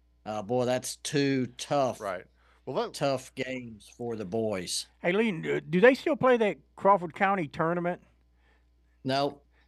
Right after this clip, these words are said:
Speaker 3: Man, that was
Speaker 1: No,
Speaker 3: a
Speaker 1: but
Speaker 3: hell,
Speaker 1: I tell
Speaker 3: that was
Speaker 1: you,
Speaker 3: a great
Speaker 1: no, but
Speaker 3: tournament.
Speaker 1: Mountainburg did start up the Bob Denniston Classic
Speaker 3: Okay.
Speaker 1: this year,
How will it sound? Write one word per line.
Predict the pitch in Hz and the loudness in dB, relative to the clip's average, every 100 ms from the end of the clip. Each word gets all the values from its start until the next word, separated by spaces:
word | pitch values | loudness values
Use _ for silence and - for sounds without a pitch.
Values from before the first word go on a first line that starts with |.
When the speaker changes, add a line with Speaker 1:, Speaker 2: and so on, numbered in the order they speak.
| _ - | _ 0
Speaker 3:
Man, | 208 202 | 4 6
that | 175 156 | 8 8
was | 165 | 8
Speaker 1:
No, | 135 | 6
Speaker 3:
a | |
Speaker 1:
but | - | 6
Speaker 3:
hell, | 156 | 4
Speaker 1:
I | 156 | 2
tell | 190 | 2
Speaker 3:
that | - | 4
was | 196 | 4
Speaker 1:
you, | |
Speaker 3:
a | 127 | 0
great | 139 147 143 | 2 2 4
Speaker 1:
no, | 170 208 | 4 4
but | 180 | 2
Speaker 3:
tournament. | 123 | 0
Speaker 1:
Mountainburg | 147 185 214 160 156 151 127 117 | 0 0 -2 0 2 2 0 0
did | 165 180 | 0 0
start | - - 175 170 156 | -2 2 4 6 6
up | 160 156 | 2 0
the | - | -4
Bob | 110 127 139 147 131 | -6 0 2 0 -2
Denniston | 135 156 156 - 135 113 | -4 -4 -4 -10 -10 -12
Classic | - - 135 151 160 170 | -10 -2 0 2 0 -2
Speaker 3:
Okay. | 123 120 | -4 -4
Speaker 1:
this | 165 170 185 | -2 -2 0
year, | 185 196 196 196 | 0 0 -2 -8